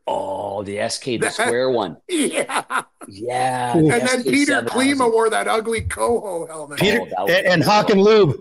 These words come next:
Speaker 2: Yeah,
Speaker 1: I
Speaker 2: Hawk and Lube.
Speaker 1: Yeah.
Speaker 3: Oh.
Speaker 2: What a
Speaker 1: He was a
Speaker 2: great
Speaker 1: good player.
Speaker 2: player he was.
Speaker 1: Yeah, he was a good player, too.
Speaker 2: Yeah.
Speaker 1: Man, oh, man. That
Speaker 2: Hey,
Speaker 1: is
Speaker 2: I just
Speaker 1: good going
Speaker 2: ran
Speaker 1: back
Speaker 2: into
Speaker 1: to the
Speaker 2: Peter Forsberg the other day in, uh, Chicago. He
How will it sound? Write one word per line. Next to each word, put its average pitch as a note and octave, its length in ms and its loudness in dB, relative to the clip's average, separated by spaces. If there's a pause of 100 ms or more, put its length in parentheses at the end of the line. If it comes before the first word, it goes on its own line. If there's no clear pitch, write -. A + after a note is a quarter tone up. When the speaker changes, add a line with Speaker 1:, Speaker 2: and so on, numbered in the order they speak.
(160)
Speaker 2:
Yeah, C4 440 0
Speaker 1:
I - 100 -10 (120)
Speaker 2:
Hawk A#3 320 -2
and A#3 120 -8
Lube. G3+ 420 -4
Speaker 1:
Yeah. G3+ 500 -2
Speaker 3:
Oh. G3 60 2
Speaker 2:
What G3 80 6
a F#3+ 360 6
Speaker 1:
He - 80 2
was F#3+ 80 -4
a F3+ 40 -4
Speaker 2:
great A3+ 180 2
Speaker 1:
good A#3 60 -20
player. A3 340 0
Speaker 2:
player - 20 -6
he G#3 140 -6
was. - 440 -12
Speaker 1:
Yeah, E2 200 -8
he F#2+ 140 -8
was A2+ 160 -8
a G#2 60 -6
good F2+ 200 -8
player, E2+ 240 -6
too. F2+ 320 -4
Speaker 2:
Yeah. C#3+ 180 -14 (260)
Speaker 1:
Man, F2 400 -4
oh, E2+ 100 -4
man. D#2+ 320 -6
That - 140 -2
Speaker 2:
Hey, - 80 -2
Speaker 1:
is A3 60 -4
Speaker 2:
I - 20 -6
just - 180 -4
Speaker 1:
good A#3+ 60 -8
going B3+ 120 -2
Speaker 2:
ran B3 100 -2
Speaker 1:
back B3 80 0
Speaker 2:
into A#3 160 -2
Speaker 1:
to E3 60 -10
the E3+ 80 -10
Speaker 2:
Peter C4 360 -2
Forsberg G3 800 -2 (580)
the F#3 140 -2
other F3+ 220 0
day F3+ 280 0
in, F3 420 -4
uh, D3 260 -4
Chicago. E3 840 -2 (1300)
He B3+ 640 0